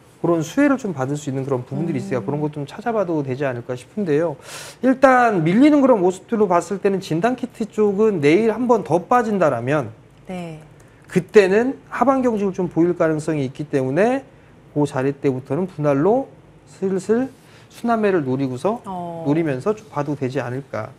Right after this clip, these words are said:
Speaker 1: 그렇게 좀 생각을 하고 있습니다.
Speaker 2: 네, 이렇게 첫 번째 주제로 성장주 이야기 나눠봤습니다. 참고해 보시길 바라고요. 두 번째 주제도 체크해 보겠습니다.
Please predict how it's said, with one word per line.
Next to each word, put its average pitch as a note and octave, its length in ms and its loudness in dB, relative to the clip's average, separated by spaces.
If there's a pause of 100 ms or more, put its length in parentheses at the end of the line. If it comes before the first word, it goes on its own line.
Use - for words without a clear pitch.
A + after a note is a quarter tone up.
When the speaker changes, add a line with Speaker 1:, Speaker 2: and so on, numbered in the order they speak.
(100)
Speaker 1:
그렇게 C3+ 220 -6
좀 C3 160 -14
생각을 D3 360 -10
하고 C#3+ 180 -8
있습니다. - 360 -20 (420)
Speaker 2:
네, F#3+ 220 0
이렇게 F#3 200 -4
첫 F#4 220 -4
번째 F4 280 0
주제로 F#3 360 -2
성장주 E4 500 -2
이야기 F#3 260 0
나눠봤습니다. E3+ 880 -2
참고해 D#4+ 400 -2
보시길 A3+ 400 0
바라고요. D#3+ 520 -2 (180)
두 G3+ 100 -2
번째 C4+ 300 0
주제도 G3 400 -2
체크해 C4+ 340 -4
보겠습니다. C#3+ 640 -10